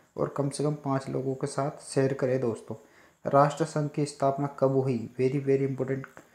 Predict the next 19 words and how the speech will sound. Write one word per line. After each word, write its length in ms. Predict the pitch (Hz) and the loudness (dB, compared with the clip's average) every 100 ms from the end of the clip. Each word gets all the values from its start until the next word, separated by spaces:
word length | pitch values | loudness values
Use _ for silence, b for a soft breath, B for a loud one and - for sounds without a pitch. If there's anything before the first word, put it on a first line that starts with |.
| B B B B - | B B B B -4
question 300 | 135 - 147 | -4 0 0
है 120 | 143 | 2
दोस्तों 420 | 139 139 - 151 | 2 2 0 -2
ये, 160 | 135 143 175 - _ - | 0 0 -2 -12 _ -4
कि 80 | |
राष्ट्र 340 | 127 127 135 139 | 2 2 2 -2
संघ 240 | - 135 | -2 -4
की 120 | 127 | -4
स्थापना 680 | 123 - 123 135 135 180 - - | -4 -2 -2 0 -4 -4 -10 -4
कब 180 | 120 117 | 0 0
हुई। 260 | 113 98 - _ - | -2 -4 -10 _ -8
ध्यान 260 | 123 131 139 | -2 0 0
रखना 260 | 135 139 156 B B B B B B - | 0 0 -2 B B B B B B 0
कि 100 | 160 | 2
राष्ट्र 340 | 139 143 - | 6 4 2
संघ 220 | - 151 135 | -2 -2 -2
की 80 | |
स्थापना 480 | 131 - 131 131 143 | -4 2 2 2 0
हुई 400 | 127 131 143 160 | 0 2 0 -2